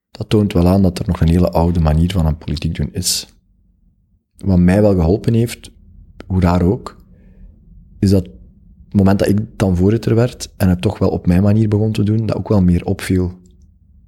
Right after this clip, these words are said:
Snap je? Als er, eh, als, als er iemand komt die dingen anders wil doen,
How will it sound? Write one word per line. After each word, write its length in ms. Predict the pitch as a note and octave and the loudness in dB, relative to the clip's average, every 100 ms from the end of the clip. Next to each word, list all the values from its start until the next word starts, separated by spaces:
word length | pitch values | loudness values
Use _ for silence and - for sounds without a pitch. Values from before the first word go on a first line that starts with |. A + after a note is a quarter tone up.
| _ _ _ _ _ _ _ _ - | _ _ _ _ _ _ _ _ -6
Snap 260 | - A2 | -6 -4
je? 140 | B2+ C#3 _ _ _ | -8 -10 _ _ _
Als 220 | - F#2 | -2 0
er, 320 | F#2+ F2+ - _ _ _ _ _ _ _ | 0 -2 -12 _ _ _ _ _ _ _
eh, 340 | - - - - - | -10 -8 -8 -12 -4
als, 240 | F2+ F2+ | -2 -2
als 160 | E2+ E2+ | 0 0
er 60 | |
iemand 440 | F2 F2 E2+ F2+ - | 2 2 0 -4 -2
komt 240 | - G2+ | 0 2
die 160 | G2+ F2+ | 0 2
dingen 220 | F#2 F2+ | 0 2
anders 320 | F2+ G#2+ - | 0 0 0
wil 140 | A#2+ A2 | -2 2
doen, 340 | A2 B2+ | 2 0